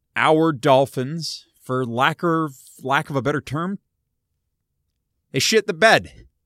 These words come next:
I mean, we, we know what happened. We know what went wrong. It was everything. But I'm not here to talk about the game. I'm here to talk about what is making me, me, as a Miami Dolphins fan,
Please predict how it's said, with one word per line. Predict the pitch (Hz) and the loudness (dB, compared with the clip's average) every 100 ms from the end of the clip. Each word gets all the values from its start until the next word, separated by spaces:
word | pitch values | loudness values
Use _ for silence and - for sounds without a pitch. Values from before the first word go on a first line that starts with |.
| _ _ _ _ _ _ _ _ - | _ _ _ _ _ _ _ _ -10
I | 135 | -4
mean, | 175 175 | -2 0
we, | 175 | 0
we | 170 185 | 2 6
know | 180 | 6
what | 208 | 6
happened. | 175 170 160 151 | 6 4 2 0
We | 131 | 0
know | 147 | 2
what | 185 | 0
went | 156 | 0
wrong. | 147 151 147 151 139 _ | 2 4 2 -2 -12 _
It | 143 | -2
was | 156 151 | 4 8
everything. | 180 139 - 92 78 92 _ _ _ _ _ - | 8 6 -4 -10 -16 -20 _ _ _ _ _ -12
But | 120 - _ _ _ _ _ _ _ _ _ _ - | 0 0 _ _ _ _ _ _ _ _ _ _ -6
I'm | 143 | -2
not | 185 190 | 2 4
here | 170 | 2
to | 147 | 2
talk | 165 143 | 0 0
about | 139 120 | 0 -4
the | - | -6
game. | 87 - - - - - - - - - _ - _ _ _ _ _ - | -12 -16 -18 -20 -20 -20 -20 -20 -20 -20 _ -20 _ _ _ _ _ -12
I'm | 123 | -8
here | 123 170 | -6 -4
to | 160 | -6
talk | - 151 139 | -2 -2 -2
about | 117 123 120 | -4 -4 -4
what | |
is | 117 | -10
making | 107 120 - 107 113 | -8 -10 -10 -10 -8
me, | 151 185 90 92 110 143 _ _ _ _ _ _ _ 110 | -8 -8 -8 -10 -14 -14 _ _ _ _ _ _ _ -8
me, | 135 185 113 80 104 156 _ _ _ _ _ | 0 2 2 -4 -14 -14 _ _ _ _ _
as | 117 113 | -10 -6
a | |
Miami | 127 120 113 110 | -2 0 0 -4
Dolphins | 113 104 101 101 | -6 -8 -8 -12
fan, | - 101 95 92 | -12 -14 -14 -16